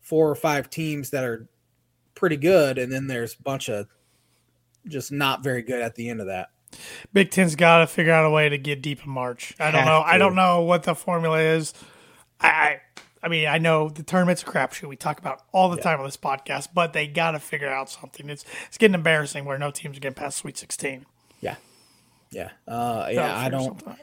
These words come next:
Speaker 1: And it, e-, every year we say, "Well, this, this should be the year they get to a Final Four," but again, crapshoot.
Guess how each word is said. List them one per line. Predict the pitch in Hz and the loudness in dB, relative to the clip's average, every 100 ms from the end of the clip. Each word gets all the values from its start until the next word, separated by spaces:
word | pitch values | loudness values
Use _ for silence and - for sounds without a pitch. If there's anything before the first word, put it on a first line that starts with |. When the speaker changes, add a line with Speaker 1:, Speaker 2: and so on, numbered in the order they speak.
| - | -4
Speaker 1:
And | 190 185 214 | -2 4 8
it, | 196 - - | 6 4 -16
e-, | 220 - 226 214 - | -16 2 6 8 8
every | 220 208 214 | 8 8 8
year | 202 190 | 8 8
we | |
say, | - 147 | 4 0
"Well, | 143 175 | 0 -2
this, | 226 - | -4 -6
this | 202 254 | -8 -6
should | - 285 220 | -6 -6 -6
be | 220 | -6
the | 190 185 | -4 0
year | 190 180 | 2 4
they | 160 | 2
get | 156 170 - | 2 -4 -4
to | 156 | -6
a | 143 | -4
Final | 165 156 147 | -6 -8 -8
Four," | 165 156 | -6 -8
but | 156 208 - | -6 -6 -6
again, | 127 123 101 _ _ _ _ _ _ | -8 -10 -12 _ _ _ _ _ _
crapshoot. | 160 147 - 147 135 | -2 -2 -4 -4 -4